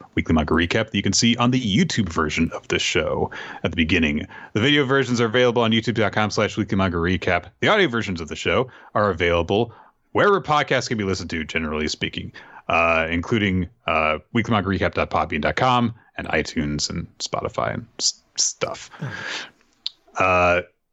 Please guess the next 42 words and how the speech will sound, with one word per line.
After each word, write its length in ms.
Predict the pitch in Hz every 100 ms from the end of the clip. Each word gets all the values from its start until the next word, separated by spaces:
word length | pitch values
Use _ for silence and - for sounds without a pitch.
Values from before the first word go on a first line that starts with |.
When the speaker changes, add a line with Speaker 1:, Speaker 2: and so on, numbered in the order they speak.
| _ _ _ -
Speaker 1:
we 160 | 135
also 200 | 160 151 151
have 80 | 123
a 40 |
Patreon, 540 | 120 170 - 165 160
patreon 300 | 143 135 123
dot 120 | 117 107
com 140 | 117
slash 220 | 110 95
weekly 200 | 104 92
manga 160 | 85 -
recap, 440 | 85 139 175 202 -
where 120 | - 80
we 100 | 80
create 260 | - 78
bonus 280 | 85 87 90
content 260 | 101 98 95
for 80 |
you 80 | 92
guys 220 | 85 90
to 100 | -
enjoy. 420 | 87 80 92 113 131 - _ _ _ -
Uh, 360 | 92 95 98 92
we, 480 | 113 117 113 113 104 - - -
um, 440 | 113 113 113 110 104
just 320 | 151 220 -
did, 260 | 240 190 - -
um, 400 | 101 90 87 80 - _ _ _ _ _ _ _ _ _ _ _ - -
I 60 |
don't 80 | 233
know 60 | 349
if 80 | 285
it 100 | 190
qualifies 540 | 180 190 180 160 120
as 120 | 107
an 160 | 95 92 _ -
episode. 920 | 101 - 127 - 78 73 73 73 92
Like, 220 | 90 95
it 100 | 104
was 160 | 107 90
just, 340 | 147 - -
uh, 420 | 117 87 80 73